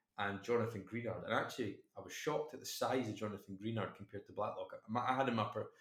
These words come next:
my head that Blacklock was a far bigger defensive tackle, you know,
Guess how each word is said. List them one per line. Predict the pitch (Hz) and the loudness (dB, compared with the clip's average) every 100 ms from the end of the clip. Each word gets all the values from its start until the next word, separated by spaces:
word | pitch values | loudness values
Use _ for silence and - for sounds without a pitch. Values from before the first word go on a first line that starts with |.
| - _ _ | -20 _ _
my | 107 101 | -4 0
head | 107 101 90 - - | 2 2 -2 -10 -12
that | - - | -12 -4
Blacklock | 107 107 - 101 - | 4 4 4 -2 -6
was | 92 90 | -12 -14
a | |
far | - 113 110 101 | 2 4 6 4
bigger | 104 95 98 95 90 - _ _ | 0 0 4 4 2 -6 _ _
defensive | 107 117 104 104 101 - | -4 2 2 2 -6 -6
tackle, | 101 95 - 98 92 - - _ _ _ _ _ _ 113 | -8 -8 -6 -6 -4 -8 -16 _ _ _ _ _ _ -6
you | |
know, | 98 90 | -2 -2